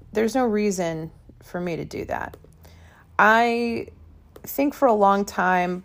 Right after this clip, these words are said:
part of, part of my shit, I guess, part of my baggage has been, "Well, I'm here.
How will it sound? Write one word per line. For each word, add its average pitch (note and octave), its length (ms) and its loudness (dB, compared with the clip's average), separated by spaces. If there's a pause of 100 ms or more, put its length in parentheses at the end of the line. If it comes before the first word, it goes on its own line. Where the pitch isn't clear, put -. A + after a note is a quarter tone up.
part G3+ 380 2
of, E3+ 300 -2 (3500)
part G#3+ 300 6
of G#3 240 0
my F3 560 2 (560)
shit, D#3+ 560 0 (140)
I F3 140 2
guess, D#3+ 460 2
part - 220 -4
of G3+ 60 -2
my F#3 140 -2
baggage D3+ 1000 -6
has F3+ 240 -4
been, F3 520 -4 (600)
"Well, A3 440 6
I'm G#3 200 2
here. C4+ 760 2